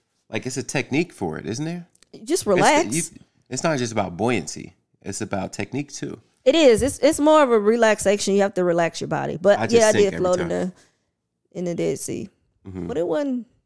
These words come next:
Speaker 2: Let me tell y'all, I, I probably will never go back to Israel,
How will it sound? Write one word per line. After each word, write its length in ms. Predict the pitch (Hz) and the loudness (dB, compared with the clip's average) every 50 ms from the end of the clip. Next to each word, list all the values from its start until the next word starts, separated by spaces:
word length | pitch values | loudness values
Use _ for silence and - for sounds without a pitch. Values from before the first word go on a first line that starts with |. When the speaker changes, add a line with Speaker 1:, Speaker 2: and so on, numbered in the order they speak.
| _ _ _ _ _ _ _ _ _ _ _ _ _ _ _ _ _ _ _ - _ _ _ _ _ | _ _ _ _ _ _ _ _ _ _ _ _ _ _ _ _ _ _ _ -20 _ _ _ _ _
Speaker 2:
Let 100 | - 453 | 2 4
me 60 | 415 | 4
tell 120 | - 202 190 | 4 4 2
y'all, 280 | 180 165 160 156 - - | 4 2 2 0 0 2
I, 280 | - 269 330 302 254 - - - 170 165 - - - _ _ _ _ _ _ _ _ _ _ _ _ _ _ _ _ _ _ _ _ _ _ _ _ _ _ _ _ _ _ _ | 2 2 2 2 0 -4 -6 -12 -12 -12 -12 -14 -14 _ _ _ _ _ _ _ _ _ _ _ _ _ _ _ _ _ _ _ _ _ _ _ _ _ _ _ _ _ _ _
I 60 | 247 | 2
probably 240 | 262 339 311 262 214 | 4 4 6 8 6
will 80 | 202 190 | 6 6
never 240 | 180 180 180 185 202 | 4 4 2 4 4
go 100 | 220 226 | 4 4
back 180 | 226 233 233 | 4 2 0
to 120 | 233 - - | -2 -2 0
Israel, 520 | 254 254 254 254 254 247 240 240 247 247 | 0 2 2 2 4 4 4 2 0 -4